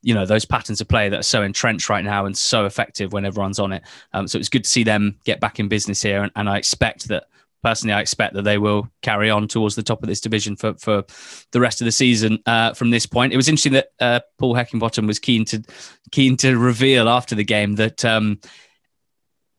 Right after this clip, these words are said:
him and his staff, having questioned how Corberán would set up in his first game with nothing else to go on, he basically asked one of the staff members to go on social media and look at, uh,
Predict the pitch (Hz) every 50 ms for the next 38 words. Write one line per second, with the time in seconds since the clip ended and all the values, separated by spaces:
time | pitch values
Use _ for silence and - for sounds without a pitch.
0 | _ _ - 127 143 165 147 139 135 123 - - 143 131 120 - 123 117 120 -
1 | - 151 131 - - - 113 107 - - 120 117 113 110 - - 135 117 117 113
2 | 107 107 110 110 - - 131 113 - - 123 101 - 110 101 110 107 - - 120
3 | 113 107 - - 123 117 107 98 98 101 104 110 107 - 110 110 107 104 - -
4 | 107 123 117 117 107 98 92 98 - - - - - _ _ - - 127 127 -
5 | 127 123 - - 120 117 117 117 113 - - 120 113 110 113 110 - - 120 113
6 | 110 - 113 107 107 104 - - 101 120 113 110 110 110 110 - - 117 113 -
7 | - 113 113 127 120 123 117 113 98 95 92 95 - - - - - _ - 107
8 | 113 113 113 120 120 117 - - 123 110 - - _ _ - - - _ - 110
9 | 110 110